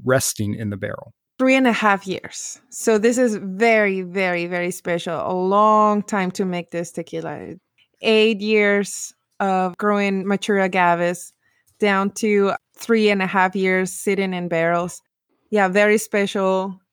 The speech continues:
Speaker 2: Light in color as the other
Speaker 1: Ve-,
Speaker 2: ones, just
Speaker 1: very light,
Speaker 2: because of
Speaker 1: yeah.
Speaker 2: the barrels. Don't be fooled by the color again. I mean,
Speaker 1: Yeah, beautiful.
Speaker 2: the smell is just, it's incredible.
Speaker 1: This is something that I've got in a glass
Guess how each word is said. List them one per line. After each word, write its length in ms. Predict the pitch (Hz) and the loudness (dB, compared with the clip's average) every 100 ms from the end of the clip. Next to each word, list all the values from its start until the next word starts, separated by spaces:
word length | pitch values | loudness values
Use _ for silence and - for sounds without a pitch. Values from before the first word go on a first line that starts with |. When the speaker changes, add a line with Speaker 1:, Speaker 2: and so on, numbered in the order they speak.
| - | -4
Speaker 2:
Light 320 | 202 196 208 | 0 2 2
in 100 | 226 | 0
color 400 | 233 196 196 226 | 0 0 2 2
as 320 | 233 - 202 | 0 -2 -4
the 200 | 185 190 | -4 -4
other 200 | 180 190 | -2 0
Speaker 1:
Ve-, 80 | 214 | 0
Speaker 2:
ones, 220 | 240 254 | 2 0
just 100 | 147 | 0
Speaker 1:
very 160 | 160 170 | 0 0
light, 100 | - | -2
Speaker 2:
because 180 | 113 196 | -2 -2
of 60 | - | 0
Speaker 1:
yeah. 80 | |
Speaker 2:
the 80 | 208 | 0
barrels. 680 | 196 190 196 226 302 - - _ - | 2 2 4 2 0 -6 -18 _ -2
Don't 200 | 208 208 | 0 2
be 80 | 240 | 0
fooled 260 | 269 262 | 0 2
by 140 | 240 240 | 2 2
the 100 | 233 | 2
color 300 | 233 220 202 | 2 4 2
again. 340 | 190 185 180 | 0 -2 -2
I 140 | 190 | -4
mean, 240 | 190 190 185 _ _ - | -2 -4 -6 _ _ -4
Speaker 1:
Yeah, 160 | 143 123 | -2 0
beautiful. 500 | 143 180 175 - 117 | 2 2 2 0 -2
Speaker 2:
the 100 | 196 | -2
smell 440 | - 202 190 190 | -4 -2 0 2
is 180 | 190 185 | 0 -4
just, 240 | 190 - _ _ _ _ _ | -8 -10 _ _ _ _ _
it's 440 | 190 - - - - | -8 -6 -10 -12 -6
incredible. 640 | 208 - 202 175 165 170 175 - _ _ _ | -2 2 4 4 2 -2 -6 -18 _ _ _
Speaker 1:
This 360 | 127 175 233 - | 0 2 2 0
is 120 | 247 | 2
something 300 | 175 139 151 | 2 2 2
that 100 | 131 | 2
I've 160 | 113 110 | 0 0
got 280 | 113 127 | -2 0
in 100 | 127 | 0
a 60 | 123 | -2
glass 640 | 117 98 92 92 - - | -2 -4 -6 -8 -10 -12